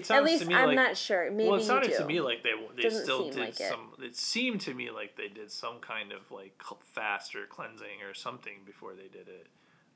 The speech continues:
Speaker 2: I c-, can't
Speaker 1: Well,
Speaker 2: remember
Speaker 1: yeah, most
Speaker 2: specifics,
Speaker 1: shamans will
Speaker 2: but
Speaker 1: typically do a cleanse before
Speaker 2: Right.
Speaker 1: people go into that. So,
Speaker 2: Right, right, right.
Speaker 1: um,
Speaker 2: 'Cause they were
Speaker 1: so
Speaker 2: very spiritual about it.
Speaker 1: Well, yeah, because again, like, this is not something that's for everybody. And, like, they specifically talked about that, specifically with ayahuasca. Like,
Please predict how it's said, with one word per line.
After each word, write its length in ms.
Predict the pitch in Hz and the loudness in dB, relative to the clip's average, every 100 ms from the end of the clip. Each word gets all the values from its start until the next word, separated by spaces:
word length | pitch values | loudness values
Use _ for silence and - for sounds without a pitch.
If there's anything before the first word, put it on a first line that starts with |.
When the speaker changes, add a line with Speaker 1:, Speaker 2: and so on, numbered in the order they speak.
| - | -12
Speaker 2:
I 80 | 127 | -12
c-, 220 | - - | -12 -16
can't 220 | - 170 175 | 0 2 4
Speaker 1:
Well, 140 | 277 | 4
Speaker 2:
remember 120 | 285 | 6
Speaker 1:
yeah, 80 | 277 262 | 4 6
most 180 | 277 | 4
Speaker 2:
specifics, 200 | 277 294 | 4 4
Speaker 1:
shamans 280 | 269 262 247 | 4 4 2
will 120 | 240 | 2
Speaker 2:
but 80 | 208 | 2
Speaker 1:
typically 380 | 233 233 240 226 | 2 0 0 0
do 200 | - 202 | 0 2
a 80 | 196 | 2
cleanse 340 | 190 180 170 - | 0 -2 -2 -4
before 240 | 185 180 | -2 2
Speaker 2:
Right. 160 | - 196 | 2 2
Speaker 1:
people 220 | 185 190 | -2 -2
go 200 | 185 180 | 0 0
into 280 | 170 175 175 | 0 -4 -6
that. 340 | - 107 - | -4 -4 -6
So, 400 | - 196 175 185 - - | -2 2 2 0 -6 -8
Speaker 2:
Right, 80 | 202 | -6
right, 140 | 92 | -6
right. 360 | - 214 196 160 | -4 -2 0 -2
Speaker 1:
um, 200 | 170 214 - _ _ | -4 -8 -12 _ _
Speaker 2:
'Cause 160 | - 160 | -6 2
they 80 | |
were 80 | 254 | 6
Speaker 1:
so 80 | 240 | 6
Speaker 2:
very 240 | 165 180 | 6 2
spiritual 520 | 147 110 160 151 98 95 | 0 -4 -4 -4 -10 -12
about 220 | 95 95 | -12 -12
it. 40 | - _ - | -16 _ -2
Speaker 1:
Well, 120 | 240 | 2
yeah, 240 | 262 349 | 6 6
because 340 | 262 247 285 247 | 4 2 0 0
again, 260 | 240 294 | 2 4
like, 160 | 285 214 | 4 2
this 160 | 233 254 | 0 0
is 120 | 302 | 0
not 180 | 370 381 | 0 0
something 300 | 359 311 359 | -2 0 0
that's 180 | 320 | -2
for 140 | - 294 | -2 0
everybody. 640 | - 185 196 190 151 107 | 2 2 2 0 -2 0
And, 160 | 127 226 | 0 2
like, 160 | 220 214 | 2 2
they 120 | 233 | 0
specifically 580 | - 294 294 277 269 277 | 0 -4 -4 -4 -4 -2
talked 280 | 233 214 | 2 2
about 300 | 220 208 170 | 2 2 2
that, 240 | - 135 196 | 2 2 0
specifically 600 | - 233 226 220 262 285 | -2 -2 -4 -4 -2 -2
with 120 | 277 | 0
ayahuasca. 640 | 269 220 170 175 - - 156 | 2 2 2 -2 -4 -4 -2
Like, 220 | 147 185 | -2 -4